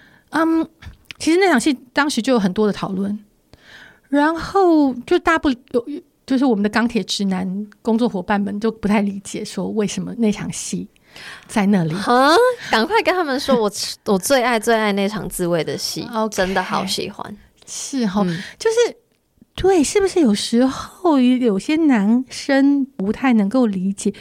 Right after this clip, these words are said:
Speaker 1: 女人也有情欲这件事情啊？
Speaker 2: 啊？我是觉得不会吧，因为蛮多 A 片就是在看女生自慰的啊。我自己，我，就我的
Speaker 1: 对，对，对，对。
Speaker 2: 观察。
Speaker 1: 但是那个角度可能都是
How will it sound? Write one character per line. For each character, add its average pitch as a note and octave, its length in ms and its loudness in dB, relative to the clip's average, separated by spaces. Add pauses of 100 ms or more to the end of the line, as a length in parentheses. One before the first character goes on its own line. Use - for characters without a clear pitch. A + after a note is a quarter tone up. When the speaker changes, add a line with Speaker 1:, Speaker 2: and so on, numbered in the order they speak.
(300)
Speaker 1:
女 G3 120 2
人 F#3+ 240 2
也 A#3 80 4
有 B3 120 4
情 - 380 -8
欲 A3+ 160 2
这 G3 120 -2
件 F3+ 120 -2
事 - 220 -6
情 B3 160 -4
啊？ B4 240 -6
Speaker 2:
啊？ D#3 60 -20 (100)
我 G3+ 80 -6
是 D4+ 100 -8
觉 B3+ 100 -2
得 F#3+ 60 0
不 D#3 160 -6
会 E3 160 -4
吧， - 160 -2
因 A#3+ 60 -4
为 C#4 60 -6
蛮 G3 180 -2
多 F3 100 -2
A F#3 140 0
片 F#3+ 200 -6
就 E3+ 120 -6
是 F3 140 -10
在 F3 120 -4
看 F3 220 -8
女 C3 100 -12
生 - 240 -14
自 - 200 -16
慰 - 240 -10
的 - 80 -14
啊。 - 120 -18 (440)
我 F#3 100 -4
自 F#3+ 120 -2
己， F#3+ 140 -2
我， F3+ 140 -4 (380)
就 A#3 160 0
我 E3+ 100 2
的 D3+ 320 -2
Speaker 1:
对， F#4 160 0
对， F4+ 60 0
对， E4+ 80 0
对。 F4 80 0
Speaker 2:
观 F3 180 0
察。 - 300 -10
Speaker 1:
但 G#4+ 120 2
是 G#4+ 100 0
那 G#4 100 4
个 F4 180 2
角 G3+ 260 -2
度 E4 160 2
可 A3 200 -2
能 G3+ 120 2
都 C4+ 200 2
是 B3+ 360 0